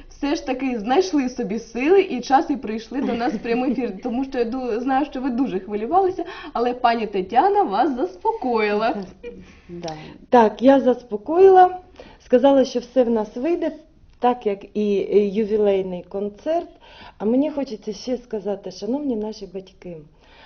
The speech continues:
Speaker 3: ми хочемо, щоб кожен ваш день починався і закінчувався посмішкою. Любі наші вихованці, е, ми вас завжди чекаємо у нашому палаці, е, з радістю і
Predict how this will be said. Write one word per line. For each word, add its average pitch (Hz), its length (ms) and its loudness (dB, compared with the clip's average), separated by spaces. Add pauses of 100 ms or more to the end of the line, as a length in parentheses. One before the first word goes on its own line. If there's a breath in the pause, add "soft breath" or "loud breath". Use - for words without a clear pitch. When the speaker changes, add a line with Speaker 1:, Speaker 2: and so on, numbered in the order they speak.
(160 soft breath)
Speaker 3:
ми 214 100 -2
хочемо, 247 440 -6
щоб 202 260 -14
кожен 269 320 -6
ваш 202 220 -8
день 175 300 -10 (240)
починався 233 600 -10 (120)
і 190 60 -14
закінчувався 196 760 -12 (160)
посмішкою. 147 800 -16 (580 loud breath)
Любі 294 240 4
наші 254 300 4
вихованці, 165 880 -12 (880 loud breath)
е, 180 380 -4 (240)
ми 240 220 4
вас 262 200 0 (140)
завжди 208 580 -2
чекаємо 208 640 -6
у - 140 -10
нашому 190 500 -8
палаці, 185 840 -8 (680 loud breath)
е, 175 120 -6 (100)
з - 20 -10
радістю 190 840 -4 (500 loud breath)
і 214 220 2